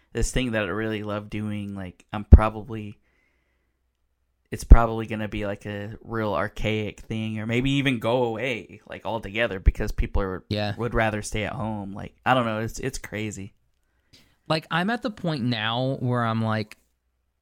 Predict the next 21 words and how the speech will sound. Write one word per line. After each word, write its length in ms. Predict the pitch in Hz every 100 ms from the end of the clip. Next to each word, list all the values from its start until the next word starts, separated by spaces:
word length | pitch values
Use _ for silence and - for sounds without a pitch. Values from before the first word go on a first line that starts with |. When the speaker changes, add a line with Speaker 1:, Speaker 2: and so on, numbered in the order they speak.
| -
Speaker 2:
"I 140 | 170
don't 180 | 240 160
really 260 | 165 151 127
need 200 | 117 107
to 60 |
go 180 | - 82
to 200 | - -
a 40 | 90
movie 320 | 80 - 110
theater 380 | - 80 - -
anymore." 680 | - 76 - 62 - - - _ _ _ _ _ _
And 120 | 139
I 180 | 143 208
used 360 | 214 151 139 -
to, 200 | 123 110
like, 200 | 131 120
that's 220 | - 147 -
what 120 | 190
I 80 | 139
would 180 | 123
do 380 | 113 123 113 101